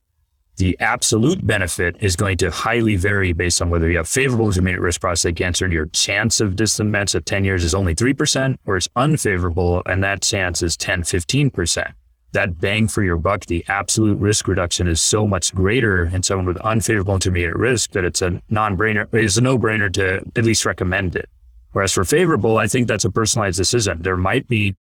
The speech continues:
a sixty-year-old patient, like you said, that's highly motivated that says, "You know what? I wanna cut that three percent risk to one point five percent. It's worth it to me to do the four to six months of A D T." And I wouldn't order the test in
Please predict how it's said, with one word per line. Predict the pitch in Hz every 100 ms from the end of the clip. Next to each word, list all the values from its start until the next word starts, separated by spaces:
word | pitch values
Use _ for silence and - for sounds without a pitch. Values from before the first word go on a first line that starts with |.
| _ -
a |
sixty-year-old | 92 101 - 104 92
patient, | 104 110 101
like | 87
you | 90
said, | 87 104
that's | 92 87
highly | 92 90
motivated | 92 92 92
that | 87
says, | 85 90
"You | 101
know | 123
what? | 113 117 - -
I | 101
wanna | 98 104 123 120
cut | 107 95
that | 95 85
three | 104 92
percent | 95 - 92
risk | 87 101 - - 101
to | 104
one | 98 95
point | 110 90
five | 101 98
percent. | 98 - 95 85
It's | 98 -
worth | 117 107
it | 98
to | -
me | 92 82 _ -
to | 95
do | 95
the | 90
four | - 98
to |
six | - 95 -
months | 87 90
of |
A | 90
D | 87
T." | 85 143 123
And | 98 98 _ _ -
I | 110
wouldn't | 117 120 107
order | 107 98 95
the | 87 92
test | - 104 95 -
in | 104 92